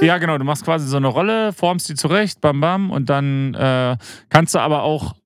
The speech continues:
äh, reindrücken, ne? Also das ist egal, weil du kannst ja, wenn du so das runde Ding, sag ich jetzt mal, so ein Krapfen, beziehungsweise wie du sagen würdest, Pfannkuchen,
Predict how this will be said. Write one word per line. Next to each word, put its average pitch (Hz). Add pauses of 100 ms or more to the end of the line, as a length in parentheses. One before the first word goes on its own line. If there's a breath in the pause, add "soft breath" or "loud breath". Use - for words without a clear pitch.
(120)
äh, 135
reindrücken, 127
ne? 135
Also 127
das 131
ist 135
egal, 120
weil 113
du 117
kannst 147
ja, 151 (320 loud breath)
wenn 127
du 139
so 131
das 127
runde 147
Ding, 175
sag 131
ich 123
jetzt 123
mal, 131
so 123
ein 110 (100)
Krapfen, 170
beziehungsweise 123
wie 120
du 135
sagen 131
würdest, 117
Pfannkuchen, 180